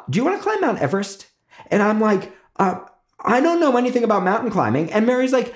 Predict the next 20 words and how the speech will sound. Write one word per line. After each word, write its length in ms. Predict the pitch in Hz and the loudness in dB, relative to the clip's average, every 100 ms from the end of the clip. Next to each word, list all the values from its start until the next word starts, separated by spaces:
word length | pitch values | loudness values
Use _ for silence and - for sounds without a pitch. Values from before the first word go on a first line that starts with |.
| - | -6
"Neither 420 | 196 220 277 330 | 0 2 2 2
do 260 | 294 247 170 | 0 2 2
I, 300 | 139 147 190 | 2 2 0
but 180 | 139 - | 0 0
I 100 | 185 | 2
just 300 | 269 277 - | 0 -6 0
got 200 | 269 226 | 0 0
some 240 | 180 - - | -2 -4 -6
awesome 640 | 165 180 - 247 220 214 - | -2 -2 0 0 0 -2 -6
shoes, 580 | - - 185 147 175 190 | -8 0 4 4 2 -2
uh, 60 | - | -4
awesome 600 | 165 151 196 220 196 - - | -2 0 0 0 -4 -6 -12
mountaineering 640 | 127 156 180 190 196 208 147 | -2 0 2 2 2 2 -2
shoes, 440 | - 135 139 196 | -2 0 0 -2
and 300 | - 160 165 160 | -2 0 0 0
I 120 | 170 | 0
got 200 | 190 220 | 0 0
a 40 | |
warm 380 | 175 180 202 180 | 0 0 0 -2
parka, 520 | - 175 165 196 208 | -2 -2 0 -2 -2